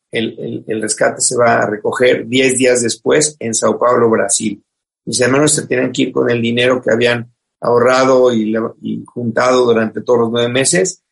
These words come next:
se tenían que ir de, de Argentina a Brasil.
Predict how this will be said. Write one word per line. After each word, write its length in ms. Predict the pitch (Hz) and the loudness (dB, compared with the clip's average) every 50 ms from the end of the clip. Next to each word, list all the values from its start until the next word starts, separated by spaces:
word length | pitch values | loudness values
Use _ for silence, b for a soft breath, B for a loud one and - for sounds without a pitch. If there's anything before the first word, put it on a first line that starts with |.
| _ _ - | _ _ -18
se 140 | - - | -16 -8
tenían 280 | 104 113 123 127 127 127 | -2 0 0 0 0 -2
que 120 | - 123 | -2 -2
ir 260 | 120 120 123 131 123 120 | 0 0 0 0 0 0
de, 360 | 120 117 110 107 - - _ _ | 2 2 2 2 0 -4 _ _
de 100 | - 120 | -4 -4
Argentina 480 | 107 - - 110 101 104 117 117 117 113 | -4 -2 -4 -6 -4 -2 -2 0 2 2
a 20 | |
Brasil. 440 | 110 107 104 98 - - - 104 | 2 2 2 0 -2 -4 -6 -10